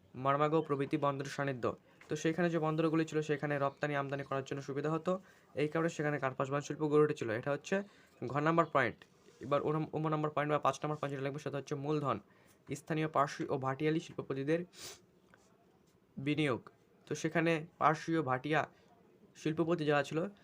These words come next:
সেই কার্পাস চাষে তারা প্রচুর পরিমাণে মূলধন লাগাতো। কার্পাস চাষ যাতে ভালো হয় আর বেশি পরিমাণে হয়, সেই কারণে তারা খরচ করতো, এই কারণে সেখানে কার্পাস বহন শিল্প গড়ে উঠেছিল। এরপর চ নাম্বার পয়েন্ট বা ছয় নাম্বার পয়েন্ট যেটা লাগবে, শ্রমিক।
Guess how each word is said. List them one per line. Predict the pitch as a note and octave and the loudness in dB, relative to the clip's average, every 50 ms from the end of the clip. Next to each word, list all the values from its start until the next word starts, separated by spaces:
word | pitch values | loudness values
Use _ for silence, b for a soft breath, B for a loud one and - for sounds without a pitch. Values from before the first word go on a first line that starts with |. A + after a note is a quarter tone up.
| b b b b - | b b b b -20
সেই | - - D3 C#3+ | -4 -2 -2 -2
কার্পাস | D3 - C#3 C#3+ - - D#3+ D#3 - | 2 2 2 2 2 0 0 0 2
চাষে | - D#3 D3+ - D#3 | 0 0 2 2 -2
তারা | D3+ D3+ D3 | 0 0 -2
প্রচুর | D3+ - D#3 D3+ F3 F3 | 0 -2 -2 0 -2 -2
পরিমাণে | F3 D#3+ D#3 D#3 D#3+ D#3 | 0 0 -2 0 -2 -2
মূলধন | D3+ D3 D3 D3 C3 D3+ D3+ | -2 -2 -4 -4 -4 -4 -4
লাগাতো। | D3 C#3+ C#3 C3+ C#3 C#3 - D#3 E3+ E3+ - _ _ _ _ _ _ _ _ _ | -2 0 0 0 -2 -2 -2 -4 -4 -4 -8 _ _ _ _ _ _ _ _ _
কার্পাস | - C#3+ D3 D3+ - D#3+ | 2 2 2 4 0 0
চাষ | D#3 - D3+ - | 0 -2 -4 -2
যাতে | - D#3 C#3+ C#3 | 0 0 0 2
ভালো | B2 C3 C3+ D3+ | 2 4 6 6
হয় | D#3 D#3 D#3 D3+ | 6 6 6 6
আর | D3 C#3+ | 4 2
বেশি | C3 C#3 C3+ D#3+ D#3+ | 0 -2 -2 -2 -2
পরিমাণে | - E3 D#3+ D#3+ D#3+ D#3 D3+ D3 | 0 0 2 2 2 2 0 0
হয়, | C#3 D3 C#3+ D3+ - - - - - - - | 2 2 2 2 0 -6 -14 -20 -20 -18 -14
সেই | - - D#3+ E3 | -2 0 0 2
কারণে | E3 E3+ E3 E3 | 4 2 2 4
তারা | E3 D#3+ | 0 -2
খরচ | D#3 - D3+ D3+ D3+ - | 0 2 2 2 2 2
করতো, | - D3 C#3 - - A#2 - - - | 0 0 0 0 -4 -4 -4 -4 0
এই | - D3+ D3+ | 0 0 2
কারণে | - D#3+ D#3+ E3 | 2 2 0 0
সেখানে | E3+ - D#3 D3+ D#3 D3+ D3 | -2 -4 -4 -4 -4 -4 -2
কার্পাস | C3+ C3+ C#3 - D3 C#3 C3+ | -2 -4 -2 -2 -4 -2 -2
বহন | C#3+ D3 | -4 -4
শিল্প | C#3+ - D3 - - F3 | -6 -8 -6 -4 -4 0
গড়ে | D3+ D3 D3 D3 | 2 2 2 2
উঠেছিল। | C#3+ C#3+ C#3+ - A#2 G#2+ - - b b b b b b b b b - | 0 -2 -4 -4 -6 -6 -6 -8 b b b b b b b b b -6
এরপর | - D3 D3+ - - D#3+ D#3+ - _ - | -6 -6 -4 0 0 0 0 -2 _ 0
চ | - | 2
নাম্বার | D3 D3 D#3 D#3+ D#3 D#3 | 2 4 4 2 2 0
পয়েন্ট | D#3 - C#3 C#3+ D3 D#3 F3 - - _ - | 2 0 0 2 2 0 -2 -6 -12 _ -6
বা | A#2 B2 | -6 -4
ছয় | B2 - - C#3+ | -4 -2 -2 0
নাম্বার | C#3+ D#3 D#3+ D#3 | 0 2 0 0
পয়েন্ট | D#3 D3 C#3+ C3+ | 0 -2 -2 0
যেটা | C3+ C#3+ | -2 -2
লাগবে, | C#3+ D3 | -2 -4
শ্রমিক। | D#3 - - - D3 D3+ D#3 C#3+ A2 | -6 -6 -6 -4 -2 -2 0 -2 -4